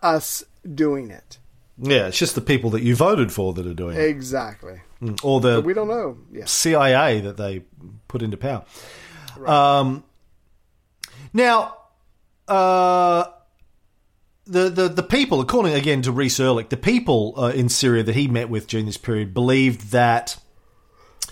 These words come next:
Speaker 2: the rebels, uh, that were starting to form at the time wanted to in-, impose a, a, an intolerant Sunni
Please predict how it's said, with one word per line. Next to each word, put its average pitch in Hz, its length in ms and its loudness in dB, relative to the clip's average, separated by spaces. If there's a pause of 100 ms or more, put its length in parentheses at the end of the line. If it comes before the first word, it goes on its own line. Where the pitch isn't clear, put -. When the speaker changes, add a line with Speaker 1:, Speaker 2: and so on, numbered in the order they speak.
(420)
Speaker 2:
the 120 360 2
rebels, 160 800 2 (540)
uh, 131 80 -4
that 123 120 2
were 123 80 0
starting 127 360 2
to 120 60 -2
form 135 260 -2
at 120 80 -6
the 120 60 -10
time 113 500 -4
wanted 135 380 -2
to 131 180 -2
in-, 120 240 -4 (140)
impose 139 640 0
a, 135 80 2
a, 113 560 -2
an 110 140 -6
intolerant 147 880 0 (640)
Sunni 170 720 0